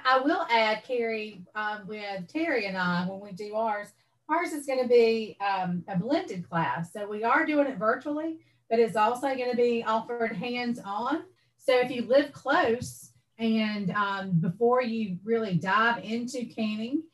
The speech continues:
and you want to, um, experience it and do it hands-on with us there, if you have questions and, uh, in a, in a, in a setting, we would love to have you come, 'cause we're also doing hands-on and virtual. So, um, come,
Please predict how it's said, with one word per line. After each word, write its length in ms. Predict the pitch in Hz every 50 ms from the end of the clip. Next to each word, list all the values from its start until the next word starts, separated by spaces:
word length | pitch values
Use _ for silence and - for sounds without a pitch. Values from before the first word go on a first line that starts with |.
| _ _ _ _ _ -
and 200 | 202 202 202 202
you 160 | 214 208 214
want 260 | 214 214 196 175 180 - - -
to, 460 | 240 233 226 214 208 202 196 185 170 170
um, 240 | 175 185 180 175 170 190
experience 840 | 190 175 - - - - 240 254 277 285 277 269 262 254 254 - -
it 260 | 254 254 247 247 240 -
and 180 | 196 190 185 170
do 180 | 196 214 233
it 80 | 247 233
hands-on 720 | 214 226 247 233 233 233 226 220 220 214 220 220 220 220 220 - _ _ _ _ _
with 200 | - 220 220 170 - -
us 320 | 196 220 226 233 - -
there, 420 | - 208 202 202 208 220 233 247 240
if 140 | 202 -
you 80 | 214 208
have 260 | 214 226 208 180 -
questions 680 | - 226 220 214 226 - - 226 208 208 214 220 - - _ _ _ _ _ _ -
and, 500 | 214 208 208 208 202 196 196 190 170 196
uh, 220 | 196 190 190 185
in 120 | 190 202 196
a, 240 | 190 170 165 - 202
in 160 | 196 190 185
a, 120 | 180 175 196
in 80 | 190
a 80 | 190 180
setting, 480 | 175 - 202 196 190 190 185 185 185 - _ _ _ _ _
we 120 | - 226 226
would 160 | 190 180 160
love 280 | 175 196 226 233 262 -
to 80 | 294
have 240 | 277 254 262 240 233
you 100 | 247 233
come, 320 | - 262 240 240 240 226
'cause 180 | - 233 202 175
we're 120 | 190 180
also 320 | 190 208 226 220 - 226 214
doing 260 | 180 202 202 196 -
hands-on 540 | 180 214 202 202 202 190 175 185 185 180 170
and 240 | - 208 247 285 262
virtual. 480 | 180 160 165 - - 139 131 - - - _ _ _ _ _ _
So, 480 | - - 220 208 196 180 180 180 175 175
um, 360 | 175 185 180 175 175 175 175 170
come, 360 | - 247 262 302 359 339 -